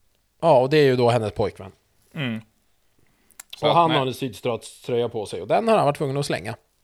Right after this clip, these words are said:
Speaker 2: Ja, Raubiter kan ju delvis, eh, kopplas till höger ex-, eh, extremism.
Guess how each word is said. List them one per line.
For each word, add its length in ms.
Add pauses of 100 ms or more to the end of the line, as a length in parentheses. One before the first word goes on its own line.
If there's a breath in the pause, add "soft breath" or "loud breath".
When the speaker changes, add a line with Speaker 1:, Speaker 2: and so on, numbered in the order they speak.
(640)
Speaker 2:
Ja, 460
Raubiter 560
kan 220
ju 320
delvis, 680
eh, 100
kopplas 400
till 140
höger 400
ex-, 360 (840)
eh, 400
extremism. 840